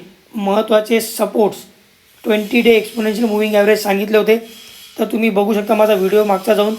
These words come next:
खूप छान आणि सुंदररित्या मार्केटने आपल्या त्या ट्वेंटी डे एक्सपोनेन्शियल मूव्हिंग ॲव्हरेजच्या लेवल्सला रिस्पेक्ट दिली आणि तिथनं पुलबॅक दिला.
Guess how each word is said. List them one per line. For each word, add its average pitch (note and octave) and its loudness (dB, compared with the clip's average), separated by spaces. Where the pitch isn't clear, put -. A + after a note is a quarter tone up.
खूप B3+ -2
छान A#3+ 0
आणि A3+ 0
सुंदररित्या A#3 2
मार्केटने C#4 0
आपल्या A3 2
त्या A#3+ -2
ट्वेंटी A3+ -2
डे A#3 4
एक्सपोनेन्शियल A3 -2
मूव्हिंग G#3+ -2
ॲव्हरेजच्या G#3 0
लेवल्सला G3+ 0
रिस्पेक्ट A3+ 0
दिली A#3+ 2
आणि A3+ 2
तिथनं A#3 0
पुलबॅक G#3+ 0
दिला. E3+ 0